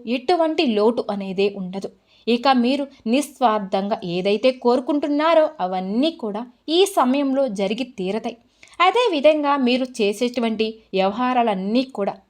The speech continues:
పూర్తిగా అనుకూలిస్తాయి కూడా. ఆదాయం చాలా బాగుంటుంది. అనేక మార్గాలలో ధనం సంపాదించడానికి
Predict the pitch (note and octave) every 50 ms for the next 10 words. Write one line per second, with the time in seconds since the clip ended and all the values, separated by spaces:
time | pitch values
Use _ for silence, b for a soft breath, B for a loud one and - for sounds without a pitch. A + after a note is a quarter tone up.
0 | _ F#3+ G3 G#3+ A#3+ B3+ B3+ - - A3 G#3+ A3+ - F#3 F3 F3 F3 F3 A#3+ B3
1 | A#3+ A#3+ - - B3+ A#3+ B3 B3+ B3+ A#3+ A#3 - - B B B B B B -
2 | G#3 G#3+ A#3+ B3 C4 C4 C4 B3+ B3+ B3 B3 - - D4 C#4 C#4+ D4 D4 D4+ D#4
3 | D#4 B3 G3 F#3 F3+ F#3 F#3 G3 G3 G3 G3+ G3 G3 - b b b b b b
4 | B3 C#4+ D#4+ G4 G#4+ G#4 G#4 F#4+ E4+ C4+ A3 F#3 F#3+ G3+ G3 G3 G#3+ G#3+ A3+ A3+
5 | G#3+ A3 G#3 A3 - - E3 D#3 F3 F3+ G#3 A3+ A#3 - - G#3+ F#3+ G3+ A3 -
6 | - C4 C4+ C4+ C#4+ C4 B3 B3 A#3 G#3 G#3 G3+ G3+ G3+ A3